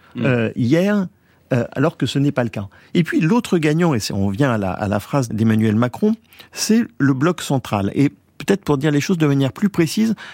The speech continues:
Speaker 2: on a une situation compliquée pour les macronistes et peut-être une situation confortée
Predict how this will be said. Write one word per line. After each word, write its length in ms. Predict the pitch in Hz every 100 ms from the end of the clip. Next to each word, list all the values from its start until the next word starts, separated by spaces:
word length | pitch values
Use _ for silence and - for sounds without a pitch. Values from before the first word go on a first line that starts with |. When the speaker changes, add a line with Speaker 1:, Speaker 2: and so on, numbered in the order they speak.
| -
Speaker 2:
on 180 | - 156
a 160 | 147 - -
une 140 | 135
situation 640 | 127 190 - 180 165 -
compliquée 600 | - 220 208 190 185 170 151
pour 180 | 120
les 80 | 120
macronistes 720 | 120 120 139 131 202 - - - _ _ _ _ _
et 60 | 139
peut-être 400 | 175 180 226 165
une 100 | 143
situation 460 | 139 151 143 165
confortée 720 | 151 - 180 - - - 196